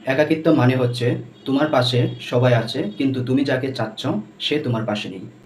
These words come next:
নীরবে কাঁদার চেয়ে পৃথিবীতে বড় কষ্টের কাঁদা আর কোনোটি নেই। জয় যেমন উচ্ছ্বাসিত হতে হতে একসময় নিস্তব্ধ নীরবতা অবলম্বন করে, ঠিক তেমনি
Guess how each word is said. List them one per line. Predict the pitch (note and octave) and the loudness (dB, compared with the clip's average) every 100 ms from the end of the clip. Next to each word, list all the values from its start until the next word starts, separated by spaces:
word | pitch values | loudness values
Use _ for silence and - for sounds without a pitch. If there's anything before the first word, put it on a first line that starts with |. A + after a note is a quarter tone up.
| - - - | -20 -12 -2
নীরবে | C#3 D3+ D#3 D#3 | 4 6 8 6
কাঁদার | C#3+ B2+ A#2+ | 6 4 4
চেয়ে | C3 A#2 - - - - - - - - | 2 2 0 -8 -20 -20 -20 -20 -20 -4
পৃথিবীতে | C#3+ C#3 C#3+ B2 B2 - - B2 | -2 2 0 2 2 0 -2 0
বড় | B2+ C#3 E3 - - - - - - | 2 4 2 -2 -12 -20 -20 -20 -6
কষ্টের | C3+ B2+ - C#3 | -2 0 0 -2
কাঁদা | C3+ A#2 A#2 - - | 0 0 0 -2 -6
আর | - A#2 | -4 -2
কোনোটি | B2 A2+ A2+ | -2 -2 0
নেই। | G#2 F#2 - - - - - - - - - - | -2 -4 -12 -20 -20 -20 -20 -20 -20 -20 -14 -4
জয় | B2 C#3 C3+ | 0 2 2
যেমন | C#3 B2+ D3+ - C#3 | 4 6 4 2 -4
উচ্ছ্বাসিত | B2 - D3 D3+ D#3 | -2 2 2 2 0
হতে | A#2+ A#2+ B2 | 2 2 4
হতে | A#2+ A#2 B2 - - | 4 2 -2 -4 -2
একসময় | B2 - C3 A2+ C#3+ F3 - - - C3 | 0 0 2 2 0 -4 -14 -20 -6 -2
নিস্তব্ধ | C3 - C3 B2 B2+ A#2+ - - | 0 0 0 2 2 0 -4 -6
নীরবতা | B2+ C3+ C3+ B2 B2 A#2+ | 0 2 2 2 2 2
অবলম্বন | A#2 A#2+ B2 A#2+ A#2 | 0 4 4 4 2
করে, | A2+ A#2+ E3+ - | 0 -2 -4 -2
ঠিক | C#3 C3+ | -2 0
তেমনি | B2+ B2+ B2 | 2 4 4